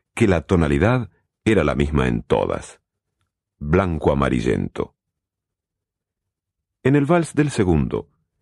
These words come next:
está presente el espíritu de Johann Strauss, Lehár y Waldteufel, Offenbach,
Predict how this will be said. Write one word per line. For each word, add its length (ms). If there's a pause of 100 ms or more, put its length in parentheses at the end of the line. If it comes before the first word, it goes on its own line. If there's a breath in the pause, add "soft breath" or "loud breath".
(160)
está 220
presente 480
el 80
espíritu 460
de 280
Johann 260
Strauss, 720 (100)
Lehár 600 (200)
y 120
Waldteufel, 960 (1200)
Offenbach, 600